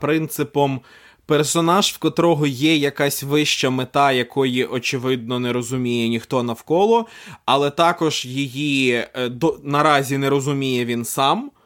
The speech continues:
А тому, в принципі, і нам поки що не треба її розуміти, якось по ходу діла пропишемо.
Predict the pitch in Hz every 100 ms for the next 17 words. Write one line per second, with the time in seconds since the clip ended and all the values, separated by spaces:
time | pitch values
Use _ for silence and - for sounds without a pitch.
0 | _ _ _ _ _ - 208 214 254 269
1 | 226 233 233 208 190 190 175 190 180 180
2 | 165 - 143 139 147 143 135 131 131 127
3 | 127 131 220 208 139 156 175 - 131 -
4 | 147 131 113 135 123 123 120 123 113 107
5 | 95